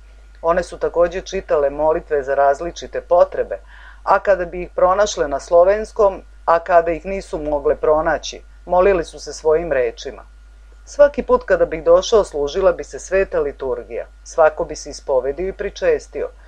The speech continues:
Tokom večernje službe svako prisutan morao je da čita naglas bar jednu molitvu.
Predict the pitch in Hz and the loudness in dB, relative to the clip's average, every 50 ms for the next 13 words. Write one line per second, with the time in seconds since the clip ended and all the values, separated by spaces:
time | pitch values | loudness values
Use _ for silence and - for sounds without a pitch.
0 | - - - - - - - 262 254 254 - 233 185 156 151 156 156 - - 190 | -20 -20 -20 -20 -8 4 6 6 6 6 4 2 2 4 4 2 2 0 -2 -4
1 | 160 135 120 113 - - 180 196 196 180 156 151 - - 180 208 214 220 220 - | -4 -4 -8 -10 -8 -6 -4 -4 -4 -4 -6 -6 -8 0 2 4 4 4 2 0
2 | 185 - 170 170 170 - - 202 202 - 175 165 156 160 151 156 160 170 170 156 | -2 -2 -4 -6 -8 -8 -8 -10 -8 -6 -6 -6 -4 0 2 4 6 6 6 6
3 | 147 139 139 135 - - 175 165 - 185 160 147 143 156 160 156 143 123 123 127 | 4 2 -2 -6 -6 -8 -10 -8 -6 -6 -4 -2 -2 -2 0 0 -2 -2 0 0
4 | 160 180 208 226 208 180 160 156 151 156 151 139 127 117 113 113 110 - - - | 0 0 2 2 0 0 -2 -2 -4 -8 -6 -4 -2 -2 -2 -2 -4 -8 -16 -20
5 | - | -20